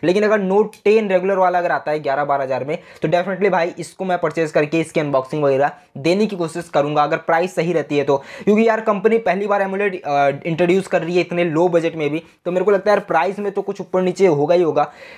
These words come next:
क्योंकि, अ, देखते हैं। बाकी यार खैर फ़ाइव जी चिपसेट नहीं है, तो कहीं हो सकता है प्राइस में इंक्रीज, अ, ज़्यादा ना हो। तो बाकी यार, अपडेट के लिए बने रहे, लेकिन यार, ये कंप्लीट पैकेज था।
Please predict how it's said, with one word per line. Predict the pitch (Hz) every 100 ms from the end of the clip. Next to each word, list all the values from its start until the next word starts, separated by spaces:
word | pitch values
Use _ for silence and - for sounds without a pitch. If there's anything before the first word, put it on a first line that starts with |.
| -
क्योंकि, | 175 170 190 190 190
अ, | 135 127 127 123 - _
देखते | 156 170 196
हैं। | 247
बाकी | 202 208
यार | 208
खैर | 202 175 175 - _ -
फ़ाइव | 165
जी | 170
चिपसेट | 190 196 185 175
नहीं | 190
है, |
तो | 185
कहीं | 190 190
हो | 170
सकता | 185 190
है | 185
प्राइस | 170 151 175
में | 180 180
इंक्रीज, | 170 170 170 156 -
अ, | 139
ज़्यादा | 139 139 151
ना | 151 160
हो। | 165 156 - _
तो | 185
बाकी | 202 240
यार, | 240
अपडेट | 196 226
के | 233
लिए | 190
बने | 190 208
रहे, | 220
लेकिन | 202 208
यार, | 202 202
ये | 202
कंप्लीट | 202 185 202 202
पैकेज | 170 160 190
था। | 190